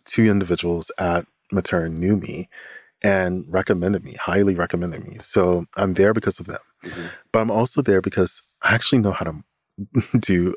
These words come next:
Speaker 1: amazing work in the marketing field. I have created a twenty-year career of coaching and developing great talent. I've really made a mark in regards to strong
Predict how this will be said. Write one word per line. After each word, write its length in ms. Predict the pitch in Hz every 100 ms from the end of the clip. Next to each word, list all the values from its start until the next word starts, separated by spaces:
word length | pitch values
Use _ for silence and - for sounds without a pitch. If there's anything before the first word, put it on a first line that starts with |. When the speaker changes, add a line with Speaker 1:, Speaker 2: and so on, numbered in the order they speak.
| -
Speaker 1:
amazing 640 | 90 85 90 87 - 80
work 240 | 82 -
in 80 | 92
the 40 | 82
marketing 520 | 85 - 82 90 98 _
field. 360 | 90 - - - - - - - -
I 140 | 98
have 280 | 90 90 - _ -
created 360 | - 90 87 -
a 100 | 92 -
twenty-year 680 | - 95 98 95 87 87
career 480 | - - 80 82 87 -
of 400 | 87 82 80 - _ _ -
coaching 540 | - 98 - 95 90 87
and 100 | 87
developing 600 | 85 85 82 85 80 - _ _ _ -
great 220 | 98 90
talent. 520 | - 76 80 127 - - - - - - -
I've 440 | 95 90 85 82
really 200 | 98 101
made 200 | 95 92
a 40 | 90
mark 340 | 87 87 - 95
in 80 |
regards 340 | 87 85 87 -
to 80 | -
strong 520 | - - 175 -